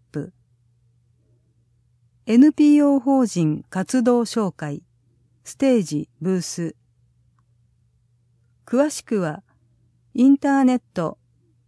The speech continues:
京都ヒューマンフェスタ二千二十三で検索。問い合わせ先、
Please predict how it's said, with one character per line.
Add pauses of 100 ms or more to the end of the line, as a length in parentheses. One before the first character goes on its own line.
(120)
京
都
ヒ
ュ
ー
マ
ン
フ
ェ
ス
タ (240)
二
千
二
十
三 (140)
で
検
索。 (3000)
問
い
合
わ
せ
先、